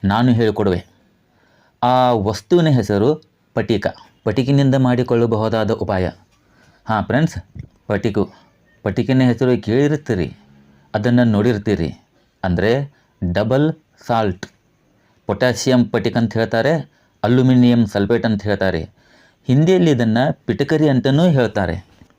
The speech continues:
ಈ ಪಟಿಕು ಕೇವಲ ನೀರನ್ನು ಸ್ವಚ್ಛಗೊಳಿಸೋದಿಲ್ಲ, ಹಲ್ಲಿನ ಸಮಸ್ಯೆಗೆ ಇದು ರಾಮಬಾಣ.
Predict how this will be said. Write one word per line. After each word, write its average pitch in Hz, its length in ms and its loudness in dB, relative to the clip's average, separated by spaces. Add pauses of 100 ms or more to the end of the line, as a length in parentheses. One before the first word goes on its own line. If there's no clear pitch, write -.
(320)
ಈ 139 80 4
ಪಟಿಕು 139 760 0
ಕೇವಲ 151 380 2
ನೀರನ್ನು 139 540 2
ಸ್ವಚ್ಛಗೊಳಿಸೋದಿಲ್ಲ, 120 920 0 (400)
ಹಲ್ಲಿನ 120 420 2
ಸಮಸ್ಯೆಗೆ 117 720 0 (280)
ಇದು 113 200 0
ರಾಮಬಾಣ. 101 560 0